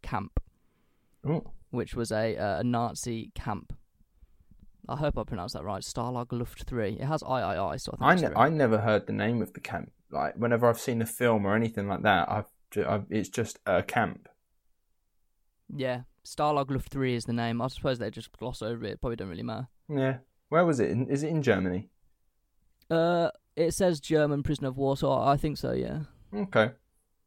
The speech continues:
Speaker 1: Uh, oh, here we are. So, uh, s-, uh, a hundred miles southeast of Berlin.
Speaker 2: Oh, so it is in Germany.
Speaker 1: Oh, it's in,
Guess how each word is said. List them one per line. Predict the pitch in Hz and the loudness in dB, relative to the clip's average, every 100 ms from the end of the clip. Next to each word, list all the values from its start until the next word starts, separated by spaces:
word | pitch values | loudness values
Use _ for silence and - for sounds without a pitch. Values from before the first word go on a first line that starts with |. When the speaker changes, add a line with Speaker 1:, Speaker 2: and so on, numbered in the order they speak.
| _ _ _ _ _ _ _ _ _ _ - | _ _ _ _ _ _ _ _ _ _ 0
Speaker 1:
Uh, | 147 143 135 | 4 4 4
oh, | 175 | 4
here | 190 170 | 4 4
we | |
are. | 135 - | 2 2
So, | - - | -4 -2
uh, | |
s-, | 147 - - - | -4 -4 -6 -4
uh, | 143 139 | -2 0
a | 135 | 2
hundred | 156 208 185 | 2 2 0
miles | 185 165 160 | 0 0 0
southeast | 151 143 143 127 | -2 -2 -4 -6
of | 131 | -10
Berlin. | - 113 120 _ _ _ _ _ _ - | -8 -8 -10 _ _ _ _ _ _ -4
Speaker 2:
Oh, | 247 | -2
so | - | 0
it | 156 | 0
is | 135 | 0
in | 101 | 0
Germany. | 95 95 92 | -2 -4 -4
Speaker 1:
Oh, | - 262 | 2 2
it's | - | 2
in, | 180 | -2